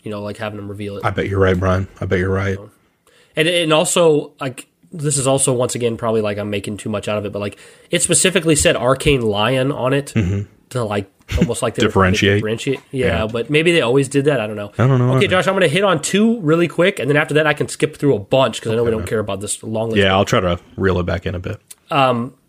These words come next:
Speaker 1: these next two are k-,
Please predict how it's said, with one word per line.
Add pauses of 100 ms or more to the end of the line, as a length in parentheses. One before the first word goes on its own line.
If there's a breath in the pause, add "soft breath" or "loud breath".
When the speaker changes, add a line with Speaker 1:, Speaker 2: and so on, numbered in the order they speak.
(140)
Speaker 1:
these
next
two
are (680)
k-,